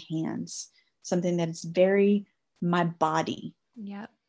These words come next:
Speaker 1: A lot of times I think we do, like, "Oh, I just don't feel myself," and we, like, try to read books about it.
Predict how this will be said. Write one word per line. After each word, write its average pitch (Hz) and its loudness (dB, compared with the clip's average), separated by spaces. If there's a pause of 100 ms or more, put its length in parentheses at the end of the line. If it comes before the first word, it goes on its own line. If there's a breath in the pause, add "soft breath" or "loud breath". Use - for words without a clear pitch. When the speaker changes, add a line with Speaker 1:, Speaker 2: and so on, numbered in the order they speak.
Speaker 1:
A 196 6
lot 220 8
of 247 4
times 202 4
I 185 4
think 180 0
we 185 0
do, 175 2
like, 160 -2
"Oh, 226 4
I 202 6
just 190 -4
don't - -4
feel 208 6
myself," 175 2
and 170 2
we, 170 0
like, 156 0 (720 soft breath)
try 190 6
to 175 4
read 175 2
books 175 6
about 208 4
it. - 0